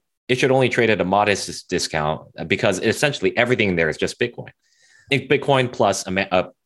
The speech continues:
large-ish management fee. Arbitragers believe that, uh, G B T C will eventually get approved by an E T F. Side note, yesterday, the S E C, again, for the second time, said that they would not approve this E T F.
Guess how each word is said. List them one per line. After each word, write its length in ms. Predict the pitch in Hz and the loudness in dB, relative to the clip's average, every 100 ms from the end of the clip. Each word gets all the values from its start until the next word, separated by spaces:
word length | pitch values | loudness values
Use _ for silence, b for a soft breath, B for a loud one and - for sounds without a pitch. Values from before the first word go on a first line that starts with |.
| b b b | b b b
large-ish 540 | 101 117 113 104 101 98 | 0 2 2 2 0 2
management 460 | 95 95 80 69 | 0 0 -2 -10
fee. 220 | - - - b b b b b - | -10 -14 -14 b b b b b 0
Arbitragers 760 | 143 143 160 143 143 151 - | 2 2 2 2 2 0 -2
believe 380 | 104 98 101 101 | -2 0 2 2
that, 340 | 95 87 80 - _ _ - 90 - - | 2 2 0 -8 _ _ -14 -12 -12 -2
uh, 140 | 95 | 0
G 220 | 95 117 | 0 0
B 140 | 104 107 | 0 0
T 160 | 110 | -2
C 240 | 95 110 113 | -2 0 2
will 160 | 101 | 4
eventually 400 | 90 95 95 107 | 2 2 -2 0
get 140 | 98 87 | 0 -2
approved 320 | - 101 90 | -2 0 2
by 140 | 82 | 2
an 100 | 80 | 0
E 100 | 80 | -2
T 220 | 85 - 101 | -6 0 0
F. 200 | 143 - _ _ _ | 0 -8 _ _ _
Side 320 | - - 104 101 | -6 0 0 2
note, 240 | 98 98 | 2 2
yesterday, 460 | 92 92 101 92 85 | 0 0 0 2 2
the 120 | 87 | 0
S 160 | 85 | -2
E 60 | 92 | -2
C, 540 | - 87 82 78 - _ _ | -4 -4 -2 -4 -6 _ _
again, 340 | 95 104 98 85 | -4 0 0 0
for 120 | 104 | 0
the 80 | 90 | 2
second 300 | 113 104 87 | 0 -2 -2
time, 280 | 104 104 | 0 0
said 240 | 110 92 82 | 0 -2 0
that 140 | 85 | 0
they 80 | 80 | 0
would 180 | 78 80 | 0 0
not 180 | 82 87 | 2 0
approve 280 | - 92 | 0 -2
this 160 | 87 - | -2 -4
E 100 | 85 | -6
T 180 | - 101 | -2 -2
F. 160 | 110 | -2